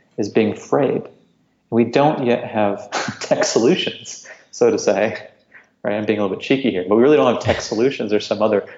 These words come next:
social innovation solutions to, to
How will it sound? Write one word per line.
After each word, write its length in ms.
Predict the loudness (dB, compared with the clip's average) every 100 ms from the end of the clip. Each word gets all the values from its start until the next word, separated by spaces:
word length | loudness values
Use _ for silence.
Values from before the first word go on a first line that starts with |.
| _
social 380 | -2 0 0 -2
innovation 420 | 0 2 0 -4
solutions 640 | -4 0 0 -2 -6 -8 -14 _ _ _ _ _ _
to, 500 | -2 2 2 2 -2
to 720 | -4 0 2 2 2 0 -4